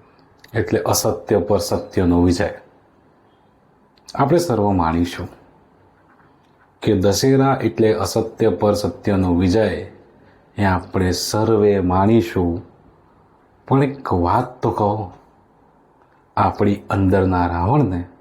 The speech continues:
કેમ ન બાળીશું? બુદ્ધિ, કે બુદ્ધિ તો સૌ પાસે છે જ, પણ એને કુબુદ્ધિની જેમ જ પાડીશું. તો પછી આપણે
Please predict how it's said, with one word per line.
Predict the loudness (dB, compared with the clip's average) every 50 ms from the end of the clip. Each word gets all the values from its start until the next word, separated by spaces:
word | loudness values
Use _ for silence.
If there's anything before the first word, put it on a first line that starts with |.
| _ _ _ _ _ _ _ _ _ _ _ _ _ _ _ _ -4
કેમ | -2 0 2 2
ન | 2 2 2
બાળીશું? | 2 2 2 2 2 0 0 -2 -4 -8 -10 -12 -14 -20 -20 -20 -20 _ _ _ _
બુદ્ધિ, | -2 -2 -2 -2 -4 -6 -6 -6 -12 _ _ _ _ _ -20 -20 _ _ _ _ _ _ _ _ _ _ _ _ _ _ _ _ _ _ _ _ -2
કે | 0 2
બુદ્ધિ | 4 4 2 2 2 0 0 2
તો | 2 0
સૌ | 0 0 0 0 0
પાસે | 0 0 -2 -2 -2 -2 -2
છે | -2 -4 -8 -8
જ, | -10 -12 -16 -20 _ _ _ _ _ _ _ _ _ _ _ _ _ _ _ _ _ _ _ -4
પણ | -2 -2 -2 -2
એને | -2 0 2 2 4 2 2 -2 -4 -8 -18 -20 _ _ _ _ _ _ _ _ _ _ _ _ -4
કુબુદ્ધિની | 0 2 2 2 2 0 0 2 4 6 6 6 4 2 -2
જેમ | -6 -6 -4 -2 -2 0 -2 -2
જ | -2 -4
પાડીશું. | -4 -2 0 0 0 0 -2 -4 -8 -12 -14 -14 -16 -20 _ _ _ _ _ _ _ _ _ _ _ _ _ _ _ _ _ _ _ _ _ _ _ _ _ _ _ _ _ _ _ _ _ _ _ _ -6
તો | -4 -4
પછી | -2 -2 -4 -4 0 0 0 0 0 -4 -14 -20 _ _ _ _ _ _ _ _ _ _ _ _ _
આપણે | -2 -2 -2 -2 -2 -2 -2 0